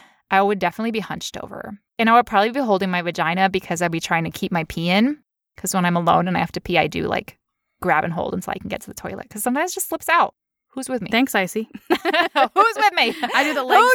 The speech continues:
Speaker 1: knows?
Speaker 2: squeeze, the, uh,
Speaker 1: Yeah, but then how do you walk?
Speaker 2: Oh, I waddle. The thigh squeeze with the waddle. I have nice big thighs, so mine help like a plug, you know?
Speaker 1: Okay, yeah. I, like, s-, I, like, squeeze it shut with my fingers.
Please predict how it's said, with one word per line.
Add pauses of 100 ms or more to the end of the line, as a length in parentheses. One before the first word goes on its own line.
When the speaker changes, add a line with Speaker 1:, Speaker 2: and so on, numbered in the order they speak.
(100)
Speaker 1:
knows?
Speaker 2:
squeeze,
the,
uh,
Speaker 1:
Yeah,
but
then
how
do
you
walk? (240)
Speaker 2:
Oh,
I
waddle.
The
thigh
squeeze
with
the
waddle.
I
have
nice
big
thighs,
so
mine
help
like
a
plug,
you
know?
Speaker 1:
Okay,
yeah.
I,
like,
s-, (200)
I,
like,
squeeze
it
shut
with
my
fingers.